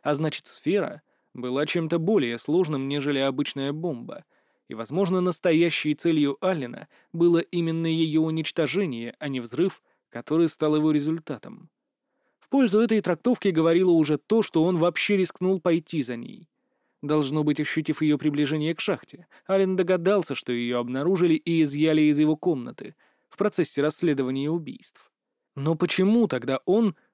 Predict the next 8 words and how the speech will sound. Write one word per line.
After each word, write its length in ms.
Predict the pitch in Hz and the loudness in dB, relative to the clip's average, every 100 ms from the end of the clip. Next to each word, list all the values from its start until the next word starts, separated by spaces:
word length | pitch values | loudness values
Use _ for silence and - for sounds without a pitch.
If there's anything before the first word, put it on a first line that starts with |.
| - | -8
зная, 520 | 143 156 185 214 147 | -4 0 2 2 2
что 200 | 131 - | 0 2
ему 340 | 151 170 190 196 | 4 4 4 4
уже 240 | 180 233 | 4 2
светит 400 | - 165 196 185 | 2 0 0 -2
высшая 480 | 151 208 - 156 147 | 0 0 0 0 2
мера 280 | 165 196 151 | 2 2 0
наказания, 760 | 143 151 127 220 180 117 101 | -2 -2 0 0 0 -4 -10